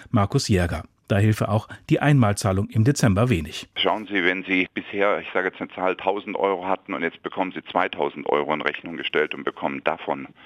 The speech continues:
Speaker 2: hundert Euro zurückbezahlt, nämlich der Betrag des letzten Septembers, dann ist das ein Tropfen auf den heißen Stein. Und deshalb ist es nicht ausreichend, um sowohl Verbraucher als auch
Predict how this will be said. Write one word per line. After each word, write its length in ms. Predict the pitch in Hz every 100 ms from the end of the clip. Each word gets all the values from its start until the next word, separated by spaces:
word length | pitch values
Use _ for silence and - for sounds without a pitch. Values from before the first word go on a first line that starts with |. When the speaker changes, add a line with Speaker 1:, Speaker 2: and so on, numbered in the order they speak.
| -
Speaker 2:
hundert 320 | 110 95 -
Euro 400 | - 80 69 64 - -
zurückbezahlt, 800 | 69 85 - 80 - 69 69 -
nämlich 400 | - 65 60 - -
der 100 | 67
Betrag 480 | 67 - 67 64 -
des 160 | 65
letzten 360 | 69 67 - 73
Septembers, 540 | 62 - 78 82 80 - - - - - -
dann 160 | 80
ist 160 | 76 80
das 180 | 87 80
ein 120 | 76
Tropfen 340 | - 69 - -
auf 140 | - -
den 100 | 60
heißen 300 | 58 - -
Stein. 460 | - 50 50 - - _ - - - _
Und 220 | - 82 -
deshalb 460 | 87 - 90 85 -
ist 180 | 87 -
es 120 | 73
nicht 400 | 82 78 - -
ausreichend, 760 | - 82 - 90 87 - 87 78 - - -
um 160 | - 90
sowohl 320 | 82 73 85
Verbraucher 800 | - 67 - 60 71 - 78 73 - _
als 240 | 73 76 - -
auch 220 | 69